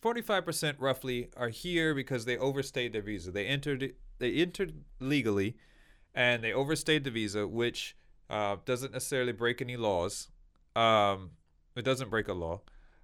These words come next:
Um, the other, the remaining percentage who came here, um,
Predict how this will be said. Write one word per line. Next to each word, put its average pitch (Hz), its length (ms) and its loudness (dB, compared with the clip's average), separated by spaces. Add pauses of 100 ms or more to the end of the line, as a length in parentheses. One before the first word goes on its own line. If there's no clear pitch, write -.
(180)
Um, 98 480 0 (1400)
the 131 200 0
other, 196 440 2 (880)
the 139 100 2
remaining 160 480 0
percentage - 720 -6 (500)
who 127 140 -4
came 123 480 0 (100)
here, 107 600 0 (960)
um, 90 800 -4